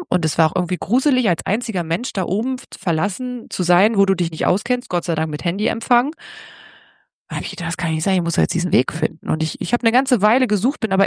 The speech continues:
immer wieder am Stacheldraht gela-, gescheitert. Also es war eindeutig eine eingezäunte Weide auf die andere Seite. Und, äh, ja, bin dann irgendwann zurück und hab gedacht, „Gut, dieser Forstweg wird irgendwo hinführen, er geht bergab, scheint sympathisch, gehst du halt einen neuen Weg.“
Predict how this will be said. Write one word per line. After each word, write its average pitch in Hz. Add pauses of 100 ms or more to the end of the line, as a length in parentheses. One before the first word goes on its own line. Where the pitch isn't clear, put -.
immer 294
wieder 226
am 180
Stacheldraht 202
gela-, 233
gescheitert. 220
Also 180
es 165
war 175
eindeutig 202
eine 175
eingezäunte 185
Weide 170
auf -
die -
andere 226
Seite. 220 (720)
Und, 196
äh, 175
ja, 175
bin 185
dann 180
irgendwann 180
zurück 180
und 190
hab 175
gedacht, 170
„Gut, 160
dieser 156
Forstweg 208
wird 202
irgendwo 170
hinführen, 254
er -
geht 180
bergab, 185 (140)
scheint 190
sympathisch, 180
gehst 160
du 156
halt 151
einen 156
neuen 147
Weg.“ -